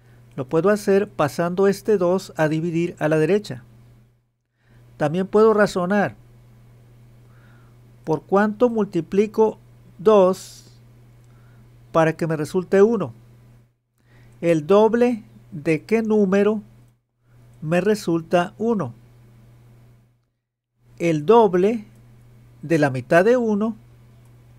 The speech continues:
me resulta uno. Y la mitad de uno es un medio. O sea, dos veces la mitad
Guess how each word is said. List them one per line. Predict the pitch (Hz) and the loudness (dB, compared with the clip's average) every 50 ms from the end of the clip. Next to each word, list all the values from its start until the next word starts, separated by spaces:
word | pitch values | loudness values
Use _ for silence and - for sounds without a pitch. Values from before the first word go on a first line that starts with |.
| - - - - | -20 -20 -20 -14
me | - 135 147 147 | -6 -4 -4 -4
resulta | 127 120 - 151 139 - - 127 | -4 -6 -8 -8 -8 -6 -4 -2
uno. | 147 185 220 208 147 - - - - - _ _ _ - - - - - - - _ _ _ _ _ _ _ _ _ _ _ _ _ _ _ _ _ _ - - - - - - | -2 -2 -4 -6 -8 -12 -18 -20 -20 -20 _ _ _ -20 -20 -20 -20 -20 -20 -20 _ _ _ _ _ _ _ _ _ _ _ _ _ _ _ _ _ _ -20 -20 -20 -20 -16 -10
Y | 147 143 | -8 -6
la | 143 131 | -6 -6
mitad | 139 139 - 170 180 | -6 -4 0 2 4
de | 208 233 | 4 4
uno | 240 226 226 220 214 233 247 240 - - _ - - - - - - - - - - - - - - - _ _ _ _ _ - - _ - - - | 4 2 0 -2 -2 -2 -4 -4 -8 -14 _ -20 -20 -20 -20 -20 -20 -20 -20 -20 -20 -20 -20 -20 -20 -20 _ _ _ _ _ -20 -20 _ -20 -14 -10
es | 160 151 - 180 | -10 -8 -6 -6
un | 165 | -4
medio. | 165 214 233 240 214 160 117 117 - - - _ - - - - - - - - - - - - - - - - - - _ - - - - _ _ _ _ _ _ _ _ _ _ _ _ _ _ _ _ _ _ _ _ _ - | -2 0 0 0 -2 -4 -6 -8 -14 -20 -20 _ -20 -20 -20 -20 -20 -20 -20 -20 -20 -20 -20 -20 -20 -20 -20 -20 -20 -20 _ -20 -20 -20 -20 _ _ _ _ _ _ _ _ _ _ _ _ _ _ _ _ _ _ _ _ _ -12
O | 139 135 | -12 -8
sea, | - - 147 127 123 | -6 -4 -4 -4 -2
dos | 131 196 233 247 240 202 | 0 0 0 0 0 -2
veces | 208 208 214 233 233 - - 269 277 277 269 - - - - - - - - - - - - - - - - - - - - _ - | 0 0 2 2 0 -2 -4 -4 -4 -4 -6 -8 -14 -20 -20 -20 -20 -20 -20 -20 -20 -20 -20 -20 -20 -20 -20 -20 -20 -20 -20 _ -10
la | 160 151 156 151 | -4 -2 -2 -2
mitad | 143 147 135 - - 190 202 214 226 240 233 | -2 -6 -10 -4 0 0 2 2 2 0 -2